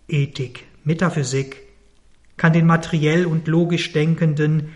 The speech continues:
wie auch den wissenschaftlich geprägten Menschen abholen, deren Welt mit einem neuen, weiteren Licht erhellen und sie zu dem emporheben,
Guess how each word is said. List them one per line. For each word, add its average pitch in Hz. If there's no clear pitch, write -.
wie 185
auch 127
den 147
wissenschaftlich 147
geprägten 139
Menschen 143
abholen, 147
deren 117
Welt 135
mit 139
einem 127
neuen, 135
weiteren 139
Licht 139
erhellen 147
und 160
sie 190
zu 190
dem 202
emporheben, 156